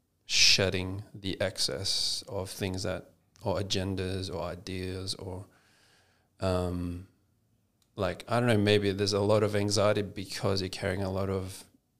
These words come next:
things that you shouldn't be. I s-, think of the story of David and Solomon, like, fighting Goliath, and Solomon's like, "Yeah, have all this armor," and David's like,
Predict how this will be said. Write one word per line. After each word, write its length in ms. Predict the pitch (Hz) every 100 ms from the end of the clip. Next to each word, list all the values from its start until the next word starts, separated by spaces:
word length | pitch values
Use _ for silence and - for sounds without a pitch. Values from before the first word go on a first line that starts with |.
| _ _ _ _ _ _ _ _ _ -
things 240 | 98 95
that 140 | 95
you 80 | 95
shouldn't 280 | - 131 98
be. 160 | 90 85
I 60 |
s-, 140 | 90 - -
think 180 | 98 98
of 80 | 95
the 80 |
story 320 | 95 - 95 95
of 100 | 92
David 320 | 95 95 92
and 100 | 95
Solomon, 500 | 101 107 95 90 95
like, 240 | 92 98 104 - -
fighting 340 | - 95 92
Goliath, 520 | 92 95 101 92 101 - 104
and 360 | 92 92 101 - -
Solomon's 460 | - 95 98 95
like, 280 | 98 92 - - - _ -
"Yeah, 160 | 113
have 200 | 92 104
all 100 | 101
this 160 | 98 92
armor," 340 | 101 107 98
and 100 | 90
David's 240 | 92 92 -
like, 280 | - -